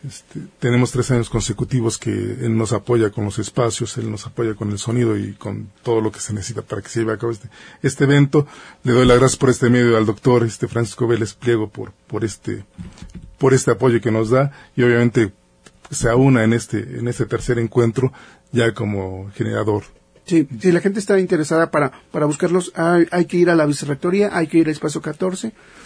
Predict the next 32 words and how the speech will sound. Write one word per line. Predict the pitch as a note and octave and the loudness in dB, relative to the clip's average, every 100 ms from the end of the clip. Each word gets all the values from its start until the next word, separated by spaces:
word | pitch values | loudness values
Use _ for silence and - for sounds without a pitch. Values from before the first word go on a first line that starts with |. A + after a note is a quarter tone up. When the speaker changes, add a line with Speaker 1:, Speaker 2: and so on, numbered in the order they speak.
| - - | -16 0
Speaker 1:
Hay | F3+ F3 | 0 4
que | F3 | 4
ir, | D#3+ | 4
este, | C#3+ C#3+ | 4 2
por | C3+ D3 | 2 2
cualquier | C#3+ E3 F3+ | 2 4 6
medio | E3+ C#3+ | 6 8
a | |
la | B2+ | 6
Vicerrectoría, | B2 B2+ B2 - C#3+ E3 D#3 | 4 2 2 4 4 6 6
espacio | C#3 D#3 C#3+ | 6 4 2
catorce, | C3+ A#2+ E3+ E3 C#3+ E3 - - - - | 2 2 4 4 4 2 0 -20 -10 0
o, | B2+ A#2+ | 4 4
este, | G#2 - A#2+ A#2 A2 G#2+ | 2 0 2 4 4 4
a, | G#2 - B2+ | 2 0 -2
al | A#2 | 0
correo | C3 C3 D3 C#3+ - | 2 4 8 8 6
que | B2 A2+ | 4 4
salió | C3+ C3 | 4 4
en | B2+ | 4
la | A2+ | 4
convocatoria, | A#2+ A2+ A#2 B2+ D3 C#3 C#3 C3+ - - - - | 2 2 0 4 6 8 6 4 0 -20 -20 -2
hector | D3 C#3 D3+ C3+ | 0 2 0 2
punto | D3 C#3+ C#3 | 4 4 6
romanzal | B2+ B2 A#2+ A#2 D3+ C#3+ D3 - | 4 4 4 4 6 6 6 4
arroba | B2 C3 C3+ C3 C3+ - - _ _ _ _ - D3 | 2 4 6 4 2 -4 -20 _ _ _ _ -18 -14
correo | - B2 B2+ C3+ C3 | -2 2 6 6 4
punto | C3+ B2+ A#2 | 2 2 4
boap | A#2 C#3 - | 4 2 2
punto | C3+ B2 B2+ | -2 2 4
m | A#2+ A2+ | 2 2
x. | G#2 - - - | -2 -6 -12 -14